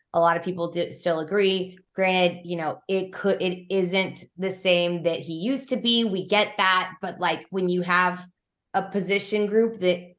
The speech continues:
quite frankly, like, is still kind of in need, like, ours could, could, you know, potentially look like it could be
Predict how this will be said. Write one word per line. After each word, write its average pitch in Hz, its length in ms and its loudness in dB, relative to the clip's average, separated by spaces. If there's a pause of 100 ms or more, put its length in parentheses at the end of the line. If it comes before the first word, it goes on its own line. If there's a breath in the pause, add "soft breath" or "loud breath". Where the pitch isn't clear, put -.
(100)
quite 240 240 -2
frankly, 220 320 0
like, 185 300 0
is 190 240 -8
still 196 300 -2
kind 180 280 0
of 185 120 -2
in 165 160 -2
need, 170 340 -6
like, 156 260 -4
ours 165 420 -2
could, 180 220 -6
could, 170 200 -12 (180)
you 175 180 0
know, - 60 -6
potentially 170 480 -2
look 156 140 -4
like 156 140 -4
it 151 140 -8
could 170 300 -6
be 254 420 -2